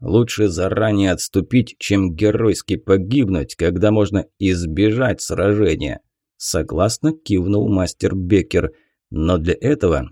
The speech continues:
тебе всё-таки не хватает, на мой взгляд, выносливости, так что будешь бегать». Мы зашли внутрь,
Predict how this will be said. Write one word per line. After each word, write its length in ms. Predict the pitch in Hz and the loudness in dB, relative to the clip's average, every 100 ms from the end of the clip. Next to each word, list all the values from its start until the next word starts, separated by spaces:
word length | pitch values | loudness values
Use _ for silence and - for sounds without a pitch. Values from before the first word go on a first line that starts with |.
| _ | _
тебе 340 | - 73 95 90 | -6 2 2 2
всё-таки 540 | - 107 104 95 101 | 0 0 0 -2 -2
не 140 | 95 87 | -2 -2
хватает, 680 | - 85 - 110 117 110 - | -2 -4 -2 0 2 0 0
на 100 | 104 | 0
мой 180 | 101 | 0
взгляд, 480 | 92 82 98 104 98 | 0 -4 0 0 0
выносливости, 1160 | 87 87 107 127 - - 95 87 76 - 60 - _ | -2 0 2 2 0 0 0 2 0 -6 -12 -14 _
так 320 | - 85 123 110 | -6 0 0 0
что 300 | - 113 120 | -4 -2 -2
будешь 680 | 85 76 123 120 107 110 | -4 0 2 2 0 -2
бегать». 760 | 92 82 117 123 104 76 - - _ _ _ _ _ _ _ _ | -2 -2 2 4 2 -2 -8 -18 _ _ _ _ _ _ _ _
Мы 240 | - 107 180 | 0 2 4
зашли 340 | 104 82 92 | 2 0 -2
внутрь, 540 | 80 90 127 170 160 | 0 2 2 2 0